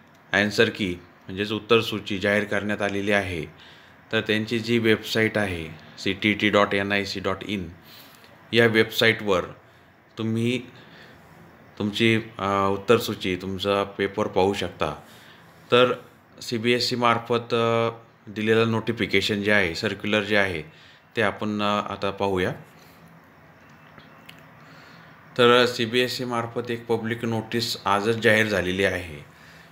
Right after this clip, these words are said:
तर याच्यामध्ये दिलेलं आहे की, "Verification of scan images of ओएमआर answer sheets and challenge of answer keys of सीटीईटी जानेवारी वीसशे एकवीस." म्हणजे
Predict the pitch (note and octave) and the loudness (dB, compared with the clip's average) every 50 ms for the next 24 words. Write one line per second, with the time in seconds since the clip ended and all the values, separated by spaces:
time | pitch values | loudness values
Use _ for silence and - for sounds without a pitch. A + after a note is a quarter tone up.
0 | - - - - - - A#2 A2 G#2+ A2+ A2 A2+ - C3 B2+ B2+ B2+ A#2+ A#2 A#2+ | -20 -20 -20 -20 -6 -2 0 4 4 4 4 4 2 0 2 2 2 2 4 4
1 | A#2+ A#2+ B2 - - - - - - - - - - - - - - - G#2+ G2 | 4 4 2 0 -4 -10 -18 -20 -20 -20 -20 -20 -20 -20 -20 -20 -20 -20 -12 -6
2 | G#2+ A2 A2+ A2+ A2+ A2+ A2 A2 G#2 G2+ G2 - G#2+ G#2+ G#2+ G#2 F#2+ G2 G2+ G#2+ | 2 4 4 6 6 6 4 4 0 -4 -6 -6 -8 -8 -8 -6 -4 -2 -2 -2
3 | A2+ A2+ A#2+ G#2+ G#2 A2+ A2 A2+ - A2 G#2+ G#2+ G#2+ - - - A#2 A2 A2 A2 | -2 -4 -6 -4 -2 -4 -4 -4 -4 -4 -4 -6 -6 -8 -8 -2 2 2 2 4
4 | A2 G#2+ G2+ G#2 G#2+ G#2 G2 G#2 A2 A2+ A2+ - - - G2+ G#2+ G#2+ - - - | 2 0 0 0 0 0 0 0 0 -2 -2 -4 -4 -2 -2 0 -2 -4 -12 -20
5 | - - - - - - - - - G#2 G2+ G#2 G#2 G#2+ A2 A2+ A2+ G2+ - G2+ | -20 -20 -20 -20 -20 -20 -14 -2 2 4 4 6 4 4 4 4 2 2 2 0
6 | G#2 G2+ G2+ - A2 G2+ - - A#2+ B2 A#2 - - - - - - - - - | -2 -2 -4 -6 -6 -6 -6 -6 -6 -6 -6 -8 -10 -10 -12 -18 -20 -20 -20 -20
7 | - - - - - G#2 G#2 G#2+ G#2+ G2+ - G#2+ G2+ G2+ G#2+ A2+ A2 A2 A2+ G#2+ | -20 -20 -20 -10 -2 0 2 2 2 0 0 0 0 2 0 -2 0 0 0 0
8 | - - E2+ G2 G2+ G2+ G2+ - G#2+ G#2+ - - A#2 A#2 A#2 A#2 A#2 - G2+ G#2 | 0 -2 -4 -4 -4 -6 -6 -6 -8 -8 -8 -6 -6 -4 -4 -4 -2 -2 -2 -2
9 | - - - G2 G2 G2+ G2 F#2+ F#2 - A2+ B2 D#3 D#3 - - - - F#2 F#2 | -4 -4 -6 -6 -4 -2 -2 -2 -2 -2 -4 -4 -4 -6 -8 -16 -14 -2 0 2
10 | F2+ F#2 G2 G2+ G2+ G2+ G2+ G#2+ G2 F#2+ F2+ F2 - - G2+ G2+ D#2+ - F#2 G2 | 2 2 2 0 0 0 0 -2 -4 -4 -6 -8 -8 -6 -6 -6 -6 -6 -8 -12
11 | - - D#2+ D#2 - - - - - - - - - - - - - - - - | -12 -14 -14 -12 -12 -14 -16 -18 -18 -18 -18 -16 -18 -18 -20 -20 -20 -20 -20 -20
12 | - - F#2 F#2+ F#2+ G#2+ A2+ A#2+ - - | -14 -10 -8 -2 2 2 4 4 2 -2